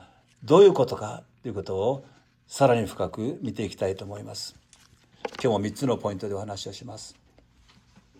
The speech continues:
まず第一のポイントは、キリストと共に死んだということについてです。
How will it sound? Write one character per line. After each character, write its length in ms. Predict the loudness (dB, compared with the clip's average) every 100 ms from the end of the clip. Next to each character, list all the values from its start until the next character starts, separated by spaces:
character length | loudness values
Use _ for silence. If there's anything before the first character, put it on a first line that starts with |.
| -18 -18 -18 -20 _ _ _
ま 160 | 6 8
ず 100 | 8
第 160 | 6
一 120 | 4 0
の 100 | -4
ポ 140 | -4
イ 20 |
ン 60 | -6
ト 140 | -4
は、 260 | -2 -4 -8 _ _ _ _ -20 -20 _ _ _
キ 160 | -2 2
リ 100 | 2
ス 100 | 4
ト 120 | 2
と 120 | 4
共 220 | 2 2 0
に 140 | -2
死 180 | 0 2
ん 120 | 4
だ 260 | 4 4 -2 _ _ _ _ _ _ -8
と 80 | -6
い 60 |
う 40 | -2
こ 100 | -2
と 100 | -4
に 100 | -6
つ 100 | -8
い 80 | -10
て 120 | -12
で 100 | -12
す。 320 | -16 -16